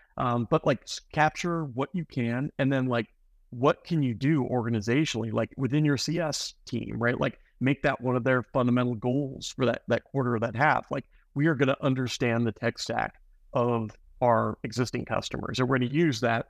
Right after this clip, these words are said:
to power the partner team, right? Um, so whether you got it and it's dirty or you don't have it, like, the focus is, is I think where,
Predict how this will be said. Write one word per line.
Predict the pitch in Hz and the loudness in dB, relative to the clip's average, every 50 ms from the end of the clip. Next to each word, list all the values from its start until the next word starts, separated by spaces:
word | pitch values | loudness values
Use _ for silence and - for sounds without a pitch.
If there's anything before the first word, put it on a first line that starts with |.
| - - - _ _ | -14 -20 -20 _ _
to | - - | -8 -6
power | - 117 113 117 113 110 | -2 -2 0 0 0 -2
the | 107 - | -4 -2
partner | - 156 180 - - 113 | -2 -2 -2 -2 -4 -8
team, | - - - 113 - - - | -10 -10 -12 -12 -12 -12 -8
right? | 127 123 120 131 147 - _ _ _ _ _ _ - | -2 0 2 2 2 0 _ _ _ _ _ _ -6
Um, | - 127 117 113 | -2 0 0 0
so | 110 - 139 131 - _ - | 0 0 -2 -2 -2 _ -4
whether | 139 156 160 165 156 | 0 0 2 2 0
you | 139 123 123 123 117 107 _ _ _ _ _ _ _ _ _ _ _ _ - 120 | -2 -2 -4 -4 -4 -4 _ _ _ _ _ _ _ _ _ _ _ _ -6 0
got | - 156 156 156 151 | 4 6 6 6 6
it | 151 151 - - | 4 0 -2 -4
and | 120 | -8
it's | 107 - - | -8 -6 -2
dirty | - 165 160 156 147 147 143 135 | 0 2 2 4 4 4 4 2
or | 120 | 2
you | 113 110 110 | 0 -2 0
don't | 107 143 151 - - | 2 2 2 2 0
have | 123 131 135 135 127 | 0 2 2 2 2
it, | 135 135 - - | 0 -4 -4 -2
like, | 135 135 - _ _ _ _ - - - _ _ _ _ _ _ _ _ _ - | -4 -4 -4 _ _ _ _ -18 -18 -18 _ _ _ _ _ _ _ _ _ -4
the | - 151 123 | -2 -2 -2
focus | - _ - 165 180 180 - 147 127 107 - - | -2 _ 2 2 2 4 4 2 2 2 2 0
is, | 120 113 107 104 - - - - - | -2 -2 -2 -4 -10 -12 -12 -6 -2
is | 127 117 110 | -2 2 4
I | 127 113 | 4 4
think | 120 135 113 - | 4 2 0 2
where, | 123 127 120 120 | 0 2 2 0